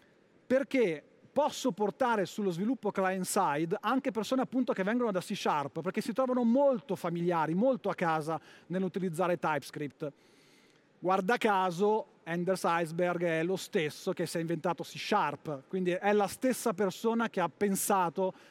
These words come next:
entrambi i, mm, entrambi i linguaggi. Quindi, con una citazione un po' nerd,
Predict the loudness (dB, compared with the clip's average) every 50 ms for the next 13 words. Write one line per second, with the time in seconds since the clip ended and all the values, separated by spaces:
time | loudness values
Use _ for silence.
0 | -18 -8 -4 -2 -2 0 0 0 0 0 0 0 -2 -2 0 0 0 0 -2 -4
1 | -6 -4 -4 -2 -2 -2 -2 -2 -2 -2 -4 -4 -4 -4 -4 -4 -4 -4 -4 -4
2 | -6 -6 -8 -10 -14 _ _ _ _ _ _ _ _ -20 -20 -14 -8 -4 -4 -2
3 | 0 0 0 0 0 0 -2 -2 -2 -2 -4 -4 -4 -2 -2 -2 -2 -4 -4 -6
4 | -10 -12 -12 -14 -16 -20 -20 -20 -20 -20 -14 _ -2 0 2 4 4 2 2 0
5 | -2 -6 _ _ _ -8 -6 -6 -2 -2 -2 -2 -2 -2 -2 -2 -2 -2 -2 0
6 | 2 2 4 4 2 2 0 0 0 -2 -4 -6 -8 -10 -6 -4 -2 0 0 2
7 | 2 2 0 0 0 -2 -2 -2 -2